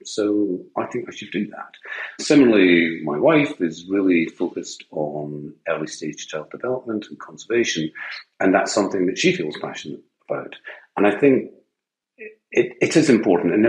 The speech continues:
I guess it's probably rare for philanthropists to get involved in something that they don't feel passionate about.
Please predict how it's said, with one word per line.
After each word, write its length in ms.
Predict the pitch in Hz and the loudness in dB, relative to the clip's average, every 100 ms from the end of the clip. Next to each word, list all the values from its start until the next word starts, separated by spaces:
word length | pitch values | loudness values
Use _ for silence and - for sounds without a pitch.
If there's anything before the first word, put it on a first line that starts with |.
| - | 2
I 60 | 104 | 2
guess 240 | 120 - | 2 2
it's 100 | - | -4
probably 520 | - 110 90 78 80 | -2 -2 -2 -4 -2
rare 340 | 78 82 78 71 | 0 2 0 -4
for 180 | - - | -10 -14
philanthropists 640 | - 78 76 - - - - | -10 -10 -10 -14 -20 -18 -14
to 80 | - | -8
get 160 | 82 | -8
involved 300 | - 76 71 - | -6 -8 -8 -10
in 80 | |
something 380 | 78 78 69 71 | -12 -12 -12 -18
that 120 | - - | -20 -20
they 60 | |
don't 220 | - 76 | -20 -20
feel 160 | - 73 - | -16 -16 -8
passionate 380 | 101 92 - 76 - | -8 -6 -10 -14 -18
about. 140 | 69 | -20